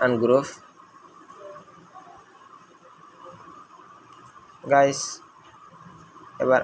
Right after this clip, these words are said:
আমরা আবার স্ট্রোক বাড়িয়ে দেব এটাতে, দেওয়ার পর then আমরা এটা আবার এক্সপ্যান্ড করব, আবার ফিলে নিয়ে আসবে স্ট্রোক থেকে।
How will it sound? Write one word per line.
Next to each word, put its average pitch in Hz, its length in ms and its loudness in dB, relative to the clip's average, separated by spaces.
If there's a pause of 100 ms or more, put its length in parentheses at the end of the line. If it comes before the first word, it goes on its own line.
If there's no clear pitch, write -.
আমরা 139 220 2
আবার 135 240 2 (120)
স্ট্রোক 135 280 0 (100)
বাড়িয়ে 135 240 4
দেব 131 180 0
এটাতে, 131 360 2 (2500)
দেওয়ার 135 260 2
পর 135 220 2
then 143 160 2
আমরা 139 220 2
এটা 131 140 4
আবার 139 200 2
এক্সপ্যান্ড 139 420 -2
করব, 135 220 2 (220)
আবার 135 220 4
ফিলে 139 360 0
নিয়ে 139 200 2
আসবে 131 200 0
স্ট্রোক 131 320 -2
থেকে। 135 220 -2